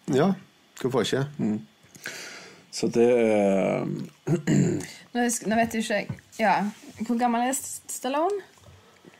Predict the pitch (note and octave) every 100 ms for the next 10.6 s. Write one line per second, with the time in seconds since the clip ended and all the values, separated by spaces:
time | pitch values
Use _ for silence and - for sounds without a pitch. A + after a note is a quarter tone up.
0 | - - - - F#2 G2 D#2 G2 - -
1 | G#2 G#2+ A#2+ - F3 C3+ - - - -
2 | - - F#2 C#2 F#2+ F3+ G#2 F3 - F3
3 | B3 G3+ B2 F2+ F#2 F2 - A#2 D#3+ C3+
4 | G2 G2 - G#2 F#2+ - F#3+ F3+ F#3+ E2
5 | - G#3 A3+ A#3 A#3 A#3 A3 A#3 A#3+ A3
6 | F#3 G3 G#3+ G#3+ A3 A3+ G#3+ A3 - F3+
7 | G3 F#3+ F#3 E3+ F3 F3+ F3 E3+ F#3+ D#3+
8 | F#3+ - _ _ _ - A2 C#3+ E3 F3+
9 | E3+ E3 D#3 D#3+ F3 F#3 F3+ E3+ F3+ E3
10 | D#3+ - E3+ D#3 -